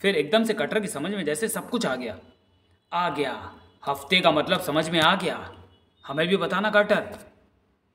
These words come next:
वो चारों हफ्ता मांगते हैं तो दुकान वाले उन्हें कुछ ना कुछ सामान या मुद्रा दे देते हैं।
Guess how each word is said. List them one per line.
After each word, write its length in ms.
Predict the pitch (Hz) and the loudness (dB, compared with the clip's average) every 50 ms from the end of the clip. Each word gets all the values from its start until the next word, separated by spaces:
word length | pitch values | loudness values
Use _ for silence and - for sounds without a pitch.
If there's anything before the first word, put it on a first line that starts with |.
| _ _ _ _ _ _ _ | _ _ _ _ _ _ _
वो 120 | - 151 170 | -2 0 0
चारों 320 | 165 165 147 156 170 175 - | 0 2 2 2 2 0 0
हफ्ता 260 | 170 - - - 165 165 | -4 -2 4 4 6 6
मांगते 360 | 160 147 143 147 - 165 180 | 6 4 0 0 0 2 2
हैं 100 | 196 202 | 2 2
तो 100 | 196 165 | 0 -2
दुकान 320 | - - - 147 156 170 160 | -2 0 2 2 4 4 4
वाले 200 | 147 143 156 180 | 4 4 4 2
उन्हें 180 | 175 170 170 170 | 0 0 0 -2
कुछ 160 | 160 143 160 | -2 0 2
ना 80 | 170 | 2
कुछ 140 | 156 180 180 | 2 0 0
सामान 360 | - - 135 143 151 165 180 | 0 0 0 2 4 4 4
या 80 | 180 160 | 4 2
मुद्रा 300 | 143 147 143 165 170 165 | 2 2 2 4 4 4
दे 140 | - 151 143 | 4 4 2
देते 240 | 139 139 131 123 110 | 2 2 0 -2 -6
हैं। 260 | 101 - - - | -8 -10 -14 -20